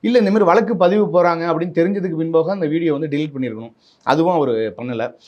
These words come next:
ஆனா அவருடைய வீட்டுக்கு வந்து காவல்துறை அனுப்பி ஏன் சோதனை ஈடுபடுத்தணும் அப்படின்னு ஒரு கேள்வி இருக்குல்ல. இன்னைக்கு மக்களே இணையதளங்கள்ல என்ன குற்றச்சாட்டு வைக்கிறாங்கன்னா,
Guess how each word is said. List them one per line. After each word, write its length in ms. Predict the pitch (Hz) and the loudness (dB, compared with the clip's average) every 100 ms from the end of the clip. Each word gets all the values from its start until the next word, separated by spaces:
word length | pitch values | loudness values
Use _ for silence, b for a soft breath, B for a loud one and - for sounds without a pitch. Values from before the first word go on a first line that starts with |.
| B | B
ஆனா 140 | 240 220 | 0 2
அவருடைய 300 | 196 175 165 | 2 0 0
வீட்டுக்கு 440 | 285 294 220 226 | -2 -2 -4 -4
வந்து 280 | 196 196 240 214 185 160 143 | -4 -4 -2 0 0 0 2
காவல்துறை 440 | 165 190 170 156 | 2 2 -2 -6
அனுப்பி 320 | 143 147 165 | -6 -8 -6
ஏன் 180 | 143 170 | -2 -2
சோதனை 380 | 156 147 156 143 | -2 -2 -2 -2
ஈடுபடுத்தணும் 480 | 131 143 127 123 123 | -2 -2 -4 -8 -8
அப்படின்னு 200 | 120 147 | -6 -6
ஒரு 120 | 139 | -6
கேள்வி 260 | 120 143 135 | -4 -2 -2
இருக்குல்ல. 220 | 107 117 | -2 -2
இன்னைக்கு 220 | 117 123 | -2 -4
மக்களே 420 | 131 151 180 202 175 | -6 -2 0 2 2
இணையதளங்கள்ல 360 | 185 170 156 | 2 0 0
என்ன 200 | - 160 | -2 -4
குற்றச்சாட்டு 400 | 139 156 156 143 | -2 -2 -2 -6
வைக்கிறாங்கன்னா, 420 | 123 127 127 214 | -6 -6 -4 -6